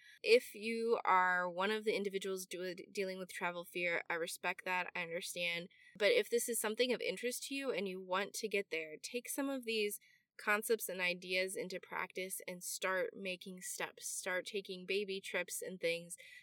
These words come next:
so that we can come together as a community. I'm very excited to gather together with others who share our love for the Lord and our love for travel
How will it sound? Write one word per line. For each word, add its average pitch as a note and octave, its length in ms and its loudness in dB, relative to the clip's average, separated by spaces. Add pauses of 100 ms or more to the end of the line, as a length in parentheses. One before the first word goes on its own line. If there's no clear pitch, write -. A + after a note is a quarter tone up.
so G#3+ 240 4
that G3 400 8
we G#3+ 160 2
can C4+ 200 0
come B3 220 -2
together A3 440 4
as G#3+ 100 2
a - 200 -6
community. F#3+ 600 -2
I'm F3 120 -8
very F#3+ 340 2
excited F3+ 600 -2 (480)
to F3 460 -6 (180)
gather G#3 420 8
together A3 600 2
with G3+ 240 0 (100)
others G#3 400 2
who G3+ 100 -4
share F#3+ 480 0
our F3 140 0
love F3 260 -2
for C4+ 140 -8
the B3 100 2
Lord G#3+ 380 0
and F#3 140 -2
our F3+ 100 -4
love E3+ 220 -6
for C4 120 -2
travel F3 520 -8